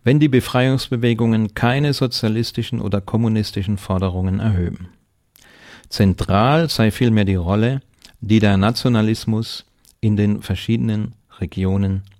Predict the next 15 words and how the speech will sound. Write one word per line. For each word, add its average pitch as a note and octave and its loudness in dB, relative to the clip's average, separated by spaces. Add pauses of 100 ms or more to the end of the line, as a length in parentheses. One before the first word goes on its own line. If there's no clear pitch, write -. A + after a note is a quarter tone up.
(180)
der G#2+ 2
Welt E2+ -4
spiele. - -10 (1400)
Weil F#2+ 0
der F2 0
Nationalismus A2+ 0
der - -6
unterdrückten G2+ -6
Völker A#2+ -2 (300)
sich - -2
stets - -4
gegen B2+ 0
den G#2 2
Imperialismus G2+ -2
richte, B2+ -6